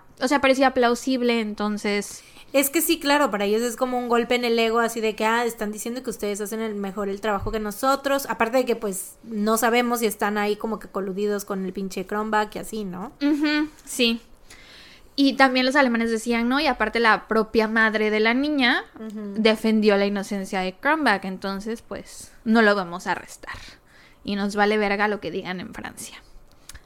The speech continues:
Speaker 1: Y pues haz de cuenta que nada de esto afectó la vida diaria de Cronbach. O sea, él continuó llevando una vida social y físicamente activa, era miembro de un club ecuestre y tenía un velero en el club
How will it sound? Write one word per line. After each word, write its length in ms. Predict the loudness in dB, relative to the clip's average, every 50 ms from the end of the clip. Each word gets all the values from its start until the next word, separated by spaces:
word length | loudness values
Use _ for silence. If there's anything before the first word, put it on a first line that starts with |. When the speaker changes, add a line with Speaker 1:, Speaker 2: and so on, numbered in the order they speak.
| -20 _ _ -20 -20 -20 -20 -20 -20 -20 -10 _
Speaker 1:
Y 100 | 0 2
pues 140 | 4 4 4
haz 120 | 4 4
de 80 | 2 2
cuenta 240 | 0 2 2 2 2
que 100 | 2 2
nada 240 | 2 2 4 4 4
de 140 | 6 6
esto 200 | 4 4 2 0
afectó 360 | 0 0 0 -2 -2 0 0 2
la 100 | 2 2
vida 420 | 2 2 2 2 2 4 4 2
diaria 380 | 2 0 0 0 0 0 -2 -2
de 140 | -4 -4
Cronbach. 400 | -4 -4 -4 -2 -2 -2 -2 -2
O 20 | -4
sea, 140 | -4 -2 -2
él 80 | -2
continuó 400 | 0 -2 -2 -2 -2 0 0 0
llevando 400 | 2 2 2 2 2 -2 -2 -2
una 100 | -2 0
vida 220 | 0 0 0 -2 -4
social 420 | -6 -6 -2 2 4 4 4 2
y 60 | 0
físicamente 560 | -4 -6 -8 -8 -8 -12 -10 -10 -10 -10 -12
activa, 680 | -14 -14 -8 -4 0 2 2 2 2 4 6 6 6 6
era 200 | 6 4 4 2
miembro 340 | 0 -2 -4 -2 0 0 0
de 100 | 0 -2
un 120 | -4 -6
club 200 | -6 -6 -6 -6 -8
ecuestre 920 | -10 -6 -2 -2 0 2 2 2 2 0 -2 -6 -4 -2 -2 0 0 0
y 80 | -2
tenía 280 | -2 -6 -6 -4 -6 -6
un 140 | -6 -6 -8
velero 540 | -8 -8 -2 -2 0 0 2 0 0 -2
en 100 | -2 -2
el 80 | -4 -4
club 240 | -6 -6 -6 -6